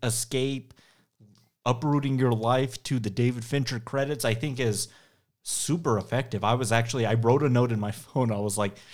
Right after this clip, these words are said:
"This opening's kind of intense. This is what I've wanted from this film." The tone,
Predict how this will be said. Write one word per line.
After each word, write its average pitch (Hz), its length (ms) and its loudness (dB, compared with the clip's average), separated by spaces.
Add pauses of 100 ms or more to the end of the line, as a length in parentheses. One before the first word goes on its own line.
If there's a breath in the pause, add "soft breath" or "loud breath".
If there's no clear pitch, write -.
"This 117 180 0
opening's 165 440 -4
kind 131 220 -2
of 170 100 -4
intense. 175 580 -4 (340 loud breath)
This 127 200 2
is 123 140 2
what 123 160 6
I've 123 160 2
wanted 160 300 -2
from 131 200 0
this 104 180 0
film." 110 280 0
The 101 100 -2
tone, 151 520 0